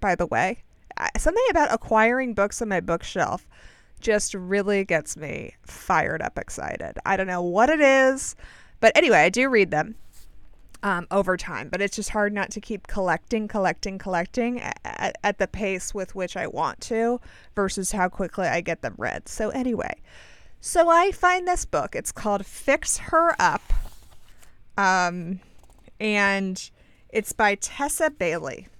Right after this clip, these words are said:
Never heard of this author. The cover looks like, um, like they're doing a home renovation, okay? And it's two people kissing on a ladder, and it's an illustration. So it's, like,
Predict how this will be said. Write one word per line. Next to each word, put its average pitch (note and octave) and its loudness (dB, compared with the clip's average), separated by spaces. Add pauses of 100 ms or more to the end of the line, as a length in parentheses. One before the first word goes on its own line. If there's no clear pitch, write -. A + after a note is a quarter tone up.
(140)
Never C4 4
heard D4+ 6
of C#4 -2
this C#4 0
author. B3 2 (460)
The A3+ 2
cover C4 2
looks G#3+ -4
like, G3 0 (120)
um, F#3+ 2 (640)
like G#3 2
they're G#3+ 2
doing G#3 0
a G3 4
home G#3+ -2
renovation, A3 0 (540)
okay? G3+ -2
And G#3+ -4
it's G3 -8
two C4 -6
people A3 -4
kissing A#3 -6
on G#3+ -2
a G3 -2
ladder, B2 -2 (380)
and G#3 -4
it's G3+ -4
an G3+ -2
illustration. G3 -4
So F#3+ -6
it's, E3 -6
like, E3 -6